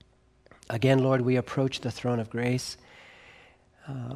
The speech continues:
not because we deserve it, but based on your invitation, and what qualifies us is the righteousness of Jesus and his blood that washes away our sin.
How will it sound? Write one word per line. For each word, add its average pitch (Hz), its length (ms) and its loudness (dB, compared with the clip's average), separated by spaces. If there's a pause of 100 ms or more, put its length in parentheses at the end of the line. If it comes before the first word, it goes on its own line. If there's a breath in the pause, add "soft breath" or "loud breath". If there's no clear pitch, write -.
not 135 340 8
because 135 260 2
we 127 120 2
deserve 123 420 4
it, 131 160 0
but 107 140 -2
based 135 280 4
on 127 120 4
your 131 140 6
invitation, 139 920 2 (320)
and 123 100 0
what 117 120 -2
qualifies 127 680 4
us 120 140 -4
is 120 140 -4
the 120 100 0
righteousness 127 720 0
of 107 140 -4
Jesus 120 420 0
and 117 140 -4
his 113 180 -4
blood 123 360 2
that 127 120 -2
washes 113 440 -2
away 113 240 -6
our 113 100 -8
sin. 120 440 -4